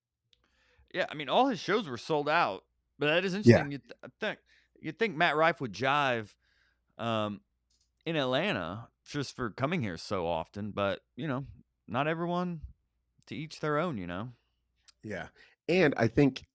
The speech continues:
Speaker 2: it may be different now. You know what I'm saying? I think he's got a, it may be just a different kind of vibe that he needed, whereas he wasn't the Matt Rife from before.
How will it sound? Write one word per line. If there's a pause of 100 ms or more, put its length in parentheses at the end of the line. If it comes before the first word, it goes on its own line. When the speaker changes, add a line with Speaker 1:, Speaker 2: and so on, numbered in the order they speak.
(300)
Speaker 2:
it
may
be
different
now. (320)
You
know
what
I'm
saying? (140)
I
think
he's
got
a, (360)
it
may
be
just
a
different
kind (120)
of (400)
vibe
that
he
needed, (320)
whereas
he
wasn't
the
Matt
Rife
from
before.